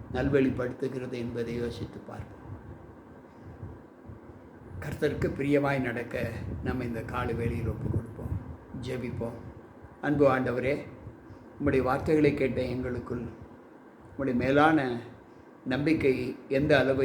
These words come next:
இருக்க வேண்டுமோ, அந்த அளவு நம்பிக்கை இருந்து, உம்முடைய சொல்லுக்கு நாங்கள் முற்றிலும் கீழ்ப்படியக்கூடிய ஒரு அனுபவத்தை நாங்கள் பெற்று நடக்க எங்களை பலப்படுத்துங்க.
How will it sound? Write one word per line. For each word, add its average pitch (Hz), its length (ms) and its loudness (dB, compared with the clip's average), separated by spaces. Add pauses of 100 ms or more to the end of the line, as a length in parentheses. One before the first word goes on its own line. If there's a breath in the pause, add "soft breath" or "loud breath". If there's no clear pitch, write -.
(100)
இருக்க 135 280 2
வேண்டுமோ, 120 460 0
அந்த 127 240 -2
அளவு 127 220 2
நம்பிக்கை 117 500 0
இருந்து, 120 360 0 (640)
உம்முடைய 127 360 0
சொல்லுக்கு 147 520 4 (340)
நாங்கள் 123 320 0
முற்றிலும் 143 540 2
கீழ்ப்படியக்கூடிய 151 840 4
ஒரு 127 180 2
அனுபவத்தை 123 600 0 (640)
நாங்கள் 120 360 -4
பெற்று 127 260 -4
நடக்க 117 340 -2 (400)
எங்களை 117 280 -2
பலப்படுத்துங்க. 113 720 -8